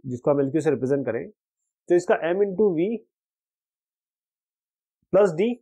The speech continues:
अगर हम क्यू पॉइंट के हिसाब से ले रहे हैं, तो अगर हम पी को देखें तो एम into डी हो जाएगा, लेकिन अगर क्यू का खुद का देखें तो एम into वी into ज़ीरो, क्योंकि डिस्टेंस ज़ीरो है, लेकिन पी का डिस्टेंस डी है, जैसे हमने पहले निकाला, एल क्यू, एल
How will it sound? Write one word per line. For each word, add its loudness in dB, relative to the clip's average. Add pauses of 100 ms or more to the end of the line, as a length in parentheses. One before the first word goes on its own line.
(1200)
अगर 4
हम 2
क्यू 2
पॉइंट 4
के 0
हिसाब -2
से -8
ले -2
रहे -2
हैं, -4 (420)
तो 0 (340)
अगर 4
हम 4 (180)
पी 2
को 4
देखें 4
तो 2
एम 4 (180)
into 2
डी 6
हो 6
जाएगा, 6
लेकिन 2
अगर 2
क्यू 0
का 4
खुद 0
का 4
देखें 2
तो 2
एम 0
into 4
वी 4
into 0
ज़ीरो, 2
क्योंकि -8
डिस्टेंस 4
ज़ीरो 6
है, -4 (240)
लेकिन -2
पी 2
का 4
डिस्टेंस 2
डी -2
है, -2
जैसे -2
हमने 0
पहले 0
निकाला, -8
एल 0
क्यू, -2
एल 2